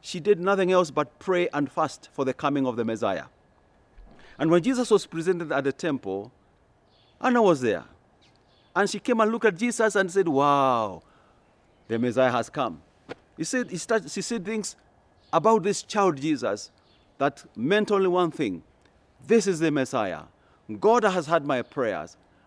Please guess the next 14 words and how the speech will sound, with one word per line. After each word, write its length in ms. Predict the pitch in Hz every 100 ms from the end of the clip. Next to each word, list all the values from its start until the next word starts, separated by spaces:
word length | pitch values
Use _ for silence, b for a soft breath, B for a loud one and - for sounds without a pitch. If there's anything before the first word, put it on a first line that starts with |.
| -
I 120 | 175
have 160 | 170
been 160 | 151 160
vindicated 840 | 139 135 147 - 247 - 131 - _ _ _ _
for 160 | - 156
my 160 | 143
fasting 800 | 135 - 175 190 - 160 127 110 b b -
and 140 | 127
my 120 | 123
praying." 600 | 117 - 147 120 90 80 76 b b b b b -
You 160 | 156
know, 260 | 220 240 277 _ _ _ _ _ _ _ _ _ -
now, 240 | 170 254
friends, 580 | 240 - 214 220 - -